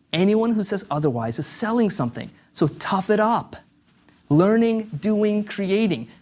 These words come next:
These are not meant to be easy, but they can be fun and joyful, but it does cost you pain. Have perseverance through it. So, what is the next big adventure? Now that I've given you my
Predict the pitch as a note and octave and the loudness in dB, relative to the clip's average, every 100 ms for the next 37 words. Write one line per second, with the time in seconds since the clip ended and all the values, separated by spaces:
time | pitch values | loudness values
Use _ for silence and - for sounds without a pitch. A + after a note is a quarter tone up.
0 | - A3 B3+ A3 F#3+ G3+ C4 F#3+ D3+ - | -2 2 4 4 4 2 0 -2 -4 -2
1 | C3+ C3+ D3+ D#3 B2+ G#2+ G3+ A#3 A#3 A3+ | -4 0 2 2 2 -2 -4 -2 0 0
2 | F#3+ - A3 B3 A3+ F#3 D#3 G#3 B3+ A3+ | 0 -2 -2 -2 2 2 2 2 2 0
3 | C#3 B2 F#3+ F#3 F3+ - F3 G3 G3+ - | -2 0 -2 -2 -4 -2 0 0 -2 -4
4 | - _ - D3+ D#3 - D#3 D#3+ - C#3+ | -14 _ 0 0 0 -4 -4 -6 -4 -4
5 | B2 G2+ - - - E3+ D#3 - - G#3+ | -2 -4 -10 -16 -6 -2 -2 -6 0 0
6 | G#3+ - A#3+ D#3+ D3+ C#3+ C#3 C3+ - - | 0 -2 -2 0 0 2 0 -4 -10 -8
7 | C3 A2+ - - - _ _ _ _ _ | -6 -6 -10 -20 -20 _ _ _ _ _
8 | _ _ _ _ _ _ _ - F#3 C3 | _ _ _ _ _ _ _ -2 2 2
9 | - - - - F#3 B3+ B3+ G3 E3+ E3 | 0 -14 -12 -2 0 0 0 2 2 0
10 | E3 - E3+ D#3 D3 B2+ B2+ C3+ C3+ A#2 | -2 -8 -4 0 0 -2 -6 -4 -4 -8
11 | - - E3 E3 B3+ C#4+ C4 D#3 C3+ A3 | -14 -6 0 2 2 -2 -4 -4 0 0
12 | B3+ B3 A3+ E3 D#3+ E3+ | 0 0 0 0 -2 -2